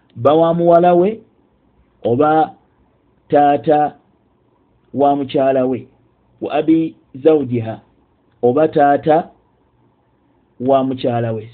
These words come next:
Simanyi ekyo oba kitegerekese. Kitegerekese ekyo? Abamuzira beebo nga bwe tukubye ekifaananyi ekyo. Barakallahu fiikum. Ebyo bye bintu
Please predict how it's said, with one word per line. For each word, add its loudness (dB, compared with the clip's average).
Simanyi -4
ekyo -6
oba -2
kitegerekese. -12
Kitegerekese -4
ekyo? -16
Abamuzira -2
beebo -6
nga -2
bwe -4
tukubye -10
ekifaananyi -14
ekyo. -16
Barakallahu -14
fiikum. -20
Ebyo -2
bye 0
bintu -6